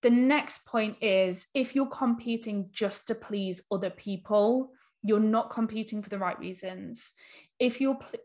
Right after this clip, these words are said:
if you're competing just because you think it will make your coach happy, because they just post people's transformations on their Instagram all the time, and that's what they,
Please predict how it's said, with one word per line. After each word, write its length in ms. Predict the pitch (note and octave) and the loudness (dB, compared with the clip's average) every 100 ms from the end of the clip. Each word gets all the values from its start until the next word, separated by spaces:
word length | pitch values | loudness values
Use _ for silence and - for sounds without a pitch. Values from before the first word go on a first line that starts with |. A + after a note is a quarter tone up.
| _ | _
if 180 | C4 C#4+ | -2 0
you're 120 | C#4 | -2
competing 640 | - B3+ A#3+ B3 - G3+ | 0 0 0 -4 -2 -2
just 240 | G3 G#3+ - | -4 -6 -8
because 400 | G#3 G#3+ G3+ G3 | -6 -4 -4 -6
you 100 | - | -10
think 260 | G#3 G3+ | -8 -8
it 20 | |
will 80 | - | -4
make 240 | G3+ G3 - | -4 -4 -6
your 100 | G3 | -10
coach 340 | - G3 - | -4 -4 -4
happy, 800 | - A3+ A3+ A#3 A#3 A3+ A3+ A3 - _ | -4 -4 -2 2 4 4 2 -2 -16 _
because 840 | G#3+ G#3+ - G#3 G3 F#3+ F#3+ - - _ _ _ _ G#3 | -6 -4 2 4 6 4 0 -4 -4 _ _ _ _ -6
they 160 | G3+ G#3+ | 2 2
just 220 | A3 A3 | 2 -2
post 300 | - G#3 G3+ | -2 -2 0
people's 360 | A#3 A3 G#3+ G3+ | -4 -4 -4 -4
transformations 920 | - G3+ - G3+ G3+ G#3+ - G#3 G3+ | -6 -6 -6 -2 -2 -2 -2 -2 0
on 140 | G3 | -2
their 120 | G3 F#3+ | 0 -2
Instagram 600 | A3 - - G#3+ G#3 G3+ | -2 -4 -4 -2 0 0
all 140 | G3+ | -2
the 100 | G3+ | -4
time, 560 | G3+ A3 G#3 G3+ G3+ F#3+ | -6 0 0 2 -2 -6
and 140 | F#3 | -4
that's 280 | G#3 - - | -4 -4 -8
what 260 | - G3 - | -8 -8 -2
they, 460 | G#3 G3 G3+ G3 | 2 2 0 -4